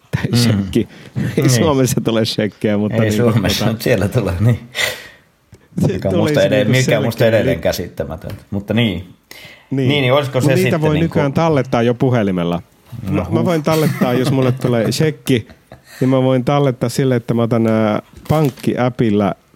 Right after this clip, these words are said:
Speaker 1: kuvan siitä mun shekistä
Speaker 2: <laughs>
Speaker 1: etu- ja takapuolesta, niin sit se menee sinne pankkitilille.
Speaker 2: No huh, huh. No huh.
Speaker 1: Silleen tallettaa.
Speaker 2: Tekniikka kehittyy. M-,
Speaker 1: Niin.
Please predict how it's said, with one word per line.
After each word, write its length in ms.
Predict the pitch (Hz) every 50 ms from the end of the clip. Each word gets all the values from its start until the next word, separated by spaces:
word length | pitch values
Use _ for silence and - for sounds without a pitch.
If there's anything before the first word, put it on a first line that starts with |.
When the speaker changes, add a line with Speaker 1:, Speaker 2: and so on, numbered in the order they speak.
| _ _ -
Speaker 1:
kuvan 440 | - 156 151 151 143 123 107 101
siitä 280 | 95 95 104 98 85 95
mun 160 | 92 95 98
shekistä 600 | 90 - 110 98 - - 92 90 - - - 98 95 - - - - - 151
Speaker 2:
<laughs> 320 | 127 - - 131 - -
Speaker 1:
etu- 240 | - 127 131 120 120
ja 140 | 107 101 95
takapuolesta, 840 | - 110 110 - 110 95 87 - 95 90 90 87 92 92 - 104
niin 140 | 95 95 101
sit 180 | 101 120 107 -
se 100 | - 104
menee 380 | 98 98 95 95 92 90 87 82 - - -
sinne 440 | - - 101 95 95 92 95 95 92 - - _ _ _ _ _ - - _ _ _ _ - - _ _ _ -
pankkitilille. 600 | 127 123 107 - 107 85 101 90 85 85 - - - _ _ _ _ - - _ - - 107
Speaker 2:
No 280 | 90 - - 73 78
huh, 180 | 76 76 73 - - - -
huh. 100 | - - - - - - - - -
No 140 | - 87 90 90
huh. 160 | 90 87 87 - - - - - - - -
Speaker 1:
Silleen 440 | - - - 135 120 117 107 101 92
tallettaa. 500 | - 90 85 87 80 82 - _ - - - _ _ _
Speaker 2:
Tekniikka 520 | - 107 107 104 - 104 80 67 - 92
kehittyy. 560 | 95 - 101 90 87 85 78 - - - - - - _ _ - - - - - - - - - - - - - - _ - - - - _ _ -
M-, 80 | 107
Speaker 1:
Niin. 260 | 117 131 110 98 92